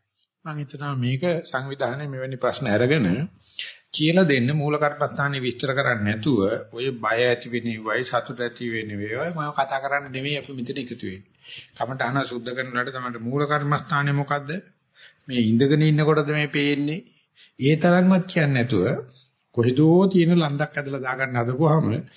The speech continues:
අපි මේ හා පුරාවට මේ සභාව නොම ගන්න වෙනවා. ඒ නිසා කරුණාකර මේ ප්‍රශ්න කියවලා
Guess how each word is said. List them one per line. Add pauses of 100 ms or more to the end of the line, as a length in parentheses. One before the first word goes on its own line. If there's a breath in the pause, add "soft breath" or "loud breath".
(280 loud breath)
අපි
මේ
හා
පුරාවට
මේ
සභාව
නොම
ගන්න
වෙනවා. (300)
ඒ
නිසා
කරුණාකර
මේ
ප්‍රශ්න
කියවලා